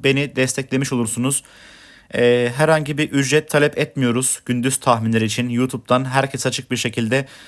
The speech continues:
e, tahmin vermeye çalışıyoruz değerli dostlar. E, tabii ki de bir yerde de hani bir güzel yorum aldığınız zaman, beğeni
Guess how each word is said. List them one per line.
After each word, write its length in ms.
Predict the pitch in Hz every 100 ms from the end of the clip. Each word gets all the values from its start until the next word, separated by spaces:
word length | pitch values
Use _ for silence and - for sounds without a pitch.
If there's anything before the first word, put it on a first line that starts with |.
| - - -
e, 540 | 113 117 113 113 110 -
tahmin 480 | - 135 135 151 147 107
vermeye 440 | 120 117 113 107
çalışıyoruz 520 | - 107 104 113 104
değerli 280 | 107 107 101
dostlar. 420 | 107 101 139 143 - - - _ _ _ -
E, 80 | -
tabii 220 | 165 147
ki 120 | 151
de 120 | 151
bir 60 | 156
yerde 280 | 151 135 131
de 60 |
hani 300 | 143 139 139
bir 200 | 139 139
güzel 340 | 117 123 147 143
yorum 260 | 139 139
aldığınız 400 | 131 127 135 139
zaman, 340 | 127 120 120 123 -
beğeni 500 | 113 120 131 139